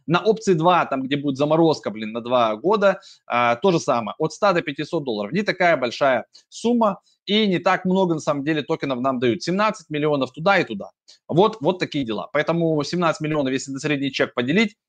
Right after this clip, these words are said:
а, наверное, будет он двести пятьдесят, триста долларов, вот и можно высчитать процент, при-, примерный процент, сколько людей здесь может поучаствовать, и будет ли там такой супер ажиотаж. Это вот такое краткое мнение по поводу центрифуги. Зарегаться мы зарегались.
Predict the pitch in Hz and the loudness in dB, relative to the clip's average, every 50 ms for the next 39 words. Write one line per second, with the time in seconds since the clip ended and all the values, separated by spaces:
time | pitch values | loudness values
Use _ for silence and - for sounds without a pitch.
0 | _ _ - 104 104 113 131 135 127 123 123 117 120 120 - 117 113 110 143 - | _ _ -8 -4 -2 2 4 4 4 4 2 2 0 -2 -2 -2 -2 -2 -4 -6
1 | - - - - 139 117 - 127 127 120 123 135 135 165 196 202 190 147 117 - | -6 -6 0 2 2 2 2 -2 -6 -4 -2 0 4 4 6 6 6 4 4 -2
2 | _ _ _ - 151 180 180 156 147 160 156 135 127 127 147 156 - - - 113 | _ _ _ 0 0 0 2 2 0 0 0 0 -2 -2 -4 -4 -6 -6 -8 -8
3 | 98 - 120 120 - 156 147 - _ _ _ - 131 127 127 120 135 143 143 156 | -8 -8 -10 -6 -4 -6 -6 -6 _ _ _ -6 -2 -2 -2 -2 -2 -2 0 0
4 | 160 147 139 131 - - 117 - - 143 120 104 - - 143 123 - - 107 110 | 0 0 0 -2 -2 -2 -2 0 -2 -2 -2 -4 -4 -4 -4 -4 -4 -4 -6 -4
5 | 110 123 143 147 113 104 101 - 120 123 110 - - 107 107 104 - 123 - - | -2 -2 -2 -2 -4 -6 -10 -6 -6 -6 -6 -6 -8 -8 -6 -4 -4 -4 -6 -6
6 | - _ _ - 98 120 135 131 117 107 104 - 98 95 - - - - 165 - | -12 _ _ -16 -8 -4 -4 -4 -4 -4 -6 -4 -6 -8 -8 -16 -20 -20 -12 -6
7 | - 117 - 151 127 120 - 139 127 - 120 107 95 _ _ _ _ _ _ _ | -4 -2 0 0 0 0 -2 -4 -4 -2 -2 -4 -4 _ _ _ _ _ _ _
8 | - 123 135 123 147 139 - - 98 90 - - _ _ _ _ _ - 165 202 | -2 0 2 2 2 2 2 0 -4 -6 -6 -18 _ _ _ _ _ 0 2 2
9 | 226 202 180 180 180 165 - - 190 175 147 - 170 170 165 - - - 135 131 | 4 4 2 2 2 0 0 2 2 2 2 4 2 2 2 2 0 -2 0 0
10 | 139 156 160 147 135 120 117 - 135 - 156 143 143 135 120 - - 143 139 160 | 0 0 0 0 0 -2 -2 -4 -8 -10 -8 -8 -6 -8 -8 -10 -10 -6 -4 -4
11 | 160 - - 240 247 180 147 - _ - 160 175 196 214 196 165 151 - 143 120 | -4 -2 -2 -2 -2 -2 -4 -6 _ 0 2 4 4 4 4 2 -2 -4 -4 -6
12 | 120 120 139 170 196 233 233 180 135 113 104 - | -4 0 0 0 2 2 0 0 -2 -4 -4 -10